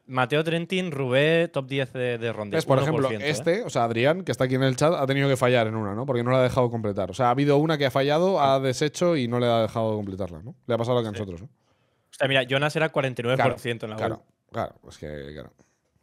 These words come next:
Speaker 1: Y,
Speaker 2: Hostia,
Speaker 1: ojo, eh, Omar
Speaker 2: se la,
Speaker 1: Fraile,
Speaker 2: se la ha
Speaker 1: cero,
Speaker 2: saca-, se la ha
Speaker 1: cero
Speaker 2: sacado con la de Omar Fraile. Que era el que lo ha puesto, lo de Omar, que se acordaba de lo
Speaker 1: Ah,
Speaker 2: de
Speaker 1: vale,
Speaker 2: Dimension
Speaker 1: vale,
Speaker 2: Data,
Speaker 1: vale.
Speaker 2: sí, sí.
Speaker 1: <laughs> Eh, a ver, Maldini. Eh,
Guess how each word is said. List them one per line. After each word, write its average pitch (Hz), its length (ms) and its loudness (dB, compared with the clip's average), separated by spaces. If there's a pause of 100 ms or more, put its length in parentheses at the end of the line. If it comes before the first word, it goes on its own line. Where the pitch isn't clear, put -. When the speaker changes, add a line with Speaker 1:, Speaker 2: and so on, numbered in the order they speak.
(840)
Speaker 1:
Y, 170 100 -6
Speaker 2:
Hostia, - 140 -6
Speaker 1:
ojo, 170 140 2
eh, 120 80 4
Omar 156 140 2
Speaker 2:
se 131 60 -2
la, 139 80 0
Speaker 1:
Fraile, 151 300 -2
Speaker 2:
se - 140 -6
la 147 40 0
ha 151 100 -2
Speaker 1:
cero, 156 120 -2
Speaker 2:
saca-, 175 120 -8
se - 80 -6
la 135 80 -4
ha - 40 -2
Speaker 1:
cero 160 60 -2
Speaker 2:
sacado 160 160 0
con 143 100 2
la 135 80 4
de 131 80 4
Omar 131 220 0
Fraile. 120 300 0
Que 113 60 2
era 139 160 4
el 147 40 -2
que 156 80 2
lo 147 80 4
ha 123 60 2
puesto, 135 240 0
lo 113 80 2
de 104 80 0
Omar, 123 220 -2
que 104 60 -10
se 104 80 -6
acordaba 107 300 -2
de 117 40 0
lo 139 60 4
Speaker 1:
Ah, 143 60 6
Speaker 2:
de 135 60 2
Speaker 1:
vale, 123 140 0
Speaker 2:
Dimension 120 260 -2
Speaker 1:
vale, 110 140 -4
Speaker 2:
Data, 92 60 -6
Speaker 1:
vale. 80 80 -12
Speaker 2:
sí, 95 80 -8
sí. 98 160 -10 (380)
Speaker 1:
<laughs> 147 300 -16 (1160)
Eh, 113 400 -6
a 113 60 -6
ver, 120 120 -2
Maldini. 120 440 -6 (340)
Eh, 107 680 -10